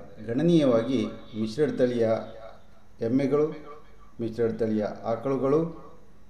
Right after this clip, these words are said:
ಹಾಗೂ ಮಿಶ್ರ ತಳಿಯ ಜಾನುವಾರುಗಳ ಸಂಖ್ಯೆಯಲ್ಲಿ ಬಹಳ ವೃದ್ಧಿಯಾಗಿ ನಮ್ಮ ದೇಶ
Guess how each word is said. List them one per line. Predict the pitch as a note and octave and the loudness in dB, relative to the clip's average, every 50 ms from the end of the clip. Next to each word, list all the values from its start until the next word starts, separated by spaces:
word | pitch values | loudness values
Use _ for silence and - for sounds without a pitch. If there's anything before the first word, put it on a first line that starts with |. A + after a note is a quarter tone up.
| - | -2
ಹಾಗೂ | A#2 A#2+ B2+ C3+ D3 A#2+ G#2+ A2 - - - - - - - - - - - - - | 0 0 2 4 4 2 2 0 -2 -6 -12 -16 -18 -18 -18 -18 -18 -18 -18 -12 -10
ಮಿಶ್ರ | B2 B2+ - D3 C#3+ | -8 -6 -2 -2 -2
ತಳಿಯ | - - A2+ G#2+ A2+ C3 C3 A#2 G#2+ G#2 - - - - - A2+ | 0 0 -2 -2 0 0 2 2 0 0 -4 -8 -14 -16 -16 -6
ಜಾನುವಾರುಗಳ | - A2+ A2+ A2+ A#2 A2+ A2 G#2 F#2 G2 G#2+ | -2 -2 0 0 0 0 -2 -2 -2 -4 -6
ಸಂಖ್ಯೆಯಲ್ಲಿ | G#2 - G#2+ G2+ F2 - F#2 F#2+ G2+ A#2 C#3+ - - - F2+ | -6 -6 -6 -8 -6 -6 -8 -6 -6 -6 -8 -8 -10 -10 -10
ಬಹಳ | F2 F2 G#2+ A2 A#2 | -4 -2 0 2 2
ವೃದ್ಧಿಯಾಗಿ | A2+ G#2 G#2 A2 F#2 F#2+ A2+ A#2+ C3+ D#3 C#3+ A2+ A2 A2 G#2+ - - - - - - - - - G#2 | 2 2 0 -2 -4 -2 2 2 2 2 2 0 0 0 -2 -4 -10 -14 -16 -18 -18 -18 -16 -8 -2
ನಮ್ಮ | A#2+ B2+ C#3+ C#3+ C3 | 0 2 2 2 2
ದೇಶ | A2 A2 G#2+ G2 - - | 2 0 0 0 0 -2